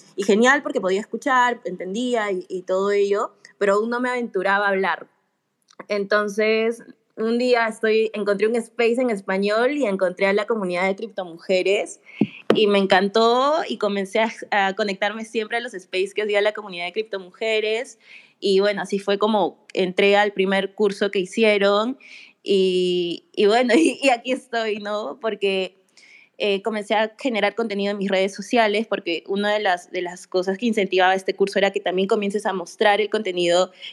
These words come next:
que se hablaba en el curso. Entonces, eh, comencé a mostrarme y así es como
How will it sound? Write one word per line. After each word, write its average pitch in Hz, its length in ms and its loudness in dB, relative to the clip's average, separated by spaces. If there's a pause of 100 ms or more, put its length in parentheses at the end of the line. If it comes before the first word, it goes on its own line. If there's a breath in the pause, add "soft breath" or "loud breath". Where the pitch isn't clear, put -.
que 202 120 0
se 190 100 -2
hablaba 196 340 4
en 190 120 -6
el 160 80 -12
curso. 170 500 -8
Entonces, 196 480 -2 (360)
eh, 175 460 0
comencé 190 280 0
a - 20 4
mostrarme 262 560 2
y 226 100 -4
así 190 180 -4
es 196 60 -12
como 190 520 -4